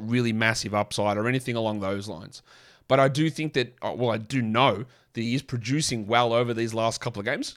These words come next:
Look at the games before that. They're not really very good. But the last couple, he's on a little bit of a run. That makes me worried that he's gonna put up a real stinker today.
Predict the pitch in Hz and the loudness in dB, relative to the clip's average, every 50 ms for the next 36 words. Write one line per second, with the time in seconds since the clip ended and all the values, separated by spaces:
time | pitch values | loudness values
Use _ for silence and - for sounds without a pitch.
0 | - - 320 294 - 214 156 135 131 131 127 127 123 123 117 - - 180 185 - | -10 -4 -2 0 2 4 4 6 6 6 6 6 4 2 -2 0 2 2 2 4
1 | 110 123 - _ - - 180 135 117 98 87 101 101 104 101 98 101 95 95 95 | 2 0 -2 _ 0 2 4 4 4 2 0 -2 -4 -4 -4 -4 -4 -6 -6 -4
2 | 101 - 147 101 80 - - - - - - _ _ _ _ - 147 135 131 120 | 0 2 2 2 2 -2 -14 -20 -20 -20 -20 _ _ _ _ 4 6 6 4 4
3 | 135 139 139 147 160 170 - - - 170 147 - 151 147 139 127 135 131 127 127 | 2 4 6 8 6 6 4 2 0 0 0 0 0 0 0 2 2 2 2 2
4 | 139 143 139 135 123 127 123 135 160 185 190 151 127 123 123 123 123 120 - 123 | 2 4 4 4 4 4 4 4 4 4 4 2 2 2 2 0 0 -2 -4 -4
5 | 110 110 107 113 117 117 110 110 107 104 107 117 110 113 - 113 110 110 - 101 | -2 0 2 2 2 2 2 0 -2 -2 -2 -4 -4 -4 -2 -2 -2 -2 -2 -4
6 | 104 107 104 - - - 127 123 110 98 - 113 123 135 143 156 | -4 -4 -4 -4 -2 0 0 0 0 -2 0 4 6 6 6 6